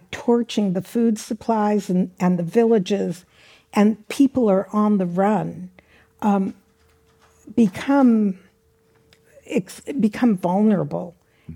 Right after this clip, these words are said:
And also the tribes are decimated. The numbers vary, but people pretty much agree that there were about three hundred and ten thousand Native American people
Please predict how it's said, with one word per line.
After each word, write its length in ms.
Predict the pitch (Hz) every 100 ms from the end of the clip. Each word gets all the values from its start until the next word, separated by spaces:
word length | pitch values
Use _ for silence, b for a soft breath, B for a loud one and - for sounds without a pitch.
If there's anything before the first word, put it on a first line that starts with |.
| B
And 200 | 220 214
also 380 | 220 277 - 233
the 140 | 190 196
tribes 420 | - 226 226 226
are 80 | 190
decimated. 880 | 226 233 - 196 170 170 - 180 - b b -
The 80 |
numbers 600 | 208 214 262 269 214 165
vary, 560 | 165 165 190 208 180 170
but 240 | 165 170 - _ _ _ _ _ _ _ _ _ _ -
people 320 | 311 302 233
pretty 460 | - - 320 330
much 300 | 302 240 208
agree 480 | 208 180 202 196 185
that 220 | 175 185
there 160 | 214 190
were 360 | 196 190 190 - -
about 520 | 165 - 226 262 -
three 360 | - 220 226 208
hundred 340 | 208 196 185
and 140 | 185 -
ten 260 | 196 185
thousand 720 | 180 180 180 180 190 190 196 b b b b
Native 340 | 202 196 190
American 480 | 202 185 180 170 208
people 640 | - 202 180 185 185 185